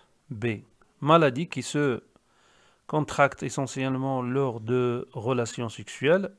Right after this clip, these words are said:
non protégées et par le sang, euh, contact avec des objets contaminés, transfusion sanguine, plaies ouvertes. Les conséquences peuvent être très graves, hépatite chronique, cirrhose,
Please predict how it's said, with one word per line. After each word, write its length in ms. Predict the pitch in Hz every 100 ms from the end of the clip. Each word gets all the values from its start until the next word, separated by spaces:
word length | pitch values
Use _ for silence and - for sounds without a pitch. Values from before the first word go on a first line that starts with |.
| -
non 260 | 131 156
protégées 640 | - 135 135 117 104 147 196 - _ _ _ _ -
et 160 | 165
par 340 | 156 160 147 127
le 140 | 117
sang, 380 | - - 180 214 _ _ _ _ _ _ -
euh, 440 | 120 120 117 117
contact 540 | 113 135 120 131 131 139
avec 360 | 107 123 127
des 200 | 117 110
objets 480 | 120 107 127 151 - -
contaminés, 760 | 127 117 117 113 110 139 175 160
transfusion 880 | - 127 123 - 117 104 113 117 120
sanguine, 680 | - - 113 107 131 170 180 - - -
plaies 340 | - 123 135 139
ouvertes. 500 | 139 113 104 - - _ _ _ _ _ _ _ _ _ -
Les 100 | 131
conséquences 640 | 185 190 180 170 170 -
peuvent 300 | - 151 131
être 320 | 151 143 -
très 220 | - - 113
graves, 480 | 110 139 185 156 - -
hépatite 680 | 143 - 131 - 151 - -
chronique, 600 | - 131 110 139 180 - - _ _ _ _ _ _ _ _ _ _ _ _ _ _ _ -
cirrhose, 600 | - 135 101 110 147